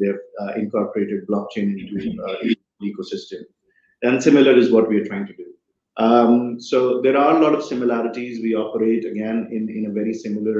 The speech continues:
uh, paradigm wherein there is a sender, there is a receiver, there is, there is a validator.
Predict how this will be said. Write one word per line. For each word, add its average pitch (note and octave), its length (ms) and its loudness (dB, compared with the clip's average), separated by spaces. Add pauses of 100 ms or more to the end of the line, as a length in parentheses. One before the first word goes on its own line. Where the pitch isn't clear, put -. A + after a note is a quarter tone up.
(300)
uh, F#2+ 120 -12
paradigm G#2 520 -6
wherein G2+ 420 -4
there F#2+ 100 -8
is F#2+ 100 -14
a G2 60 -14
sender, G#2 380 -6
there F#2 140 -10
is F#2 120 -12
a F2+ 80 -12
receiver, G#2+ 540 -6
there F#2 180 -8
is, - 220 -14
there - 100 -16
is - 120 -14
a - 100 -18
validator. G3 480 -12